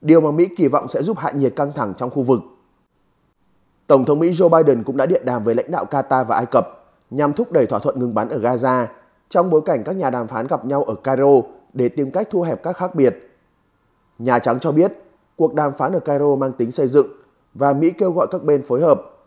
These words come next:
nhằm sớm hoàn tất một thỏa thuận. Bất đồng chính hiện nay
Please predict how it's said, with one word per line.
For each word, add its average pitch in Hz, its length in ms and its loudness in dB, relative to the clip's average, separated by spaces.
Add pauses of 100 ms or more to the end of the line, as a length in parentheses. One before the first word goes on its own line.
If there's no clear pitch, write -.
nhằm 143 240 -2
sớm 143 220 -2
hoàn 175 200 -4
tất 190 220 -2
một 127 160 -2
thỏa 98 120 -6
thuận. 120 220 2 (1600)
Bất 165 160 2
đồng 135 180 4
chính 120 160 -2
hiện 156 180 -2
nay 131 240 2